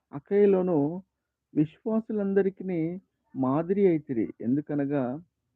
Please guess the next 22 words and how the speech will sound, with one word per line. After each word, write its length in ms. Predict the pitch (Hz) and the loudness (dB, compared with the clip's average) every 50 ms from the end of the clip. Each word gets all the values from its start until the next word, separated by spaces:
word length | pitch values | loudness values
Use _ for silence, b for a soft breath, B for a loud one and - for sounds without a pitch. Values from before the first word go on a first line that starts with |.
| _ _ _ _ _ _ _ _ _ _ - | _ _ _ _ _ _ _ _ _ _ -2
మీ 120 | 139 143 147 | 2 4 4
యొద్ద 240 | 151 156 147 160 | 4 4 2 0
నుండి 260 | 180 180 185 190 185 185 | -2 0 0 0 0 0
ప్రభు 260 | - 170 165 170 170 | 0 0 -2 0 2
వాక్యము 540 | 175 170 165 165 165 160 _ - 175 175 165 | 2 0 0 -2 -4 -6 _ -6 -4 -2 -2
మాసిదోనియాలోను 1080 | 151 139 139 139 - - 156 160 160 160 160 160 156 156 156 156 156 156 175 214 277 - _ _ _ _ _ _ _ _ _ _ _ - | -2 -2 -2 -4 -6 -6 -4 -2 -2 -2 0 0 0 0 0 0 -2 -2 -2 -2 -2 -4 _ _ _ _ _ _ _ _ _ _ _ -14
అకయలోను 960 | 143 - _ - 190 190 190 190 185 175 170 170 170 170 151 139 143 156 175 - _ _ _ _ _ _ _ _ _ - | -14 -10 _ -2 0 2 2 4 4 4 2 2 2 2 2 2 0 -2 -4 -10 _ _ _ _ _ _ _ _ _ -2
మ్రోగెను. 600 | 127 127 139 156 156 151 170 156 135 110 - - _ _ _ _ _ _ _ _ _ _ _ _ _ - | 4 6 6 6 6 4 2 2 2 0 -2 -6 _ _ _ _ _ _ _ _ _ _ _ _ _ -12
అక్కడ 260 | 139 - - 160 151 147 | -12 -8 -4 0 2 2
మాత్రమే 480 | 139 135 135 147 - - 180 185 175 | 4 2 2 0 -2 -4 -4 -4 -2
గాక, 300 | 156 147 143 143 - 170 151 135 127 - | -2 -2 -2 -2 -4 -4 -4 -4 -2 -4
ప్రతి 180 | 135 127 143 | -4 -4 -4
స్థలమందును 880 | 135 - - 139 139 151 160 165 165 165 160 165 190 214 196 165 170 190 _ _ _ _ _ _ _ _ _ _ _ - 143 | -4 -4 -2 -2 -2 0 0 0 -2 -2 -2 -4 -4 -4 -4 -6 -8 -10 _ _ _ _ _ _ _ _ _ _ _ -10 -2
దేవుని 400 | 135 151 170 185 202 214 208 202 | 4 6 8 8 8 8 6 4
ఎ-, 220 | 196 185 170 - - _ _ _ _ - | 2 0 -2 -4 -14 _ _ _ _ -2
ఎడల 480 | 151 147 143 156 160 165 156 139 131 - - - | 0 0 2 2 2 0 0 0 -2 -4 -6 -4
ఉన్న 240 | 143 156 160 175 175 | -2 -2 0 0 -2
మీ 200 | 175 170 156 143 | 0 2 2 2
విశ్వాసం 720 | 135 139 139 - _ - 170 170 165 - 175 175 175 160 | 2 2 0 -2 _ -10 -8 -8 -8 -8 -8 -6 -4 0
వెల్లడి-, 520 | 143 135 139 147 151 156 165 160 - - _ _ _ _ _ - | 0 2 2 2 2 2 2 2 2 0 _ _ _ _ _ -6
వెల్లడాయను 560 | 131 131 143 156 160 160 165 160 156 151 143 131 | -2 0 0 2 2 2 0 0 2 2 2 0
గనక, 500 | 127 127 143 135 - 160 139 131 131 | 0 0 -2 -4 -4 -4 -4 -4 -4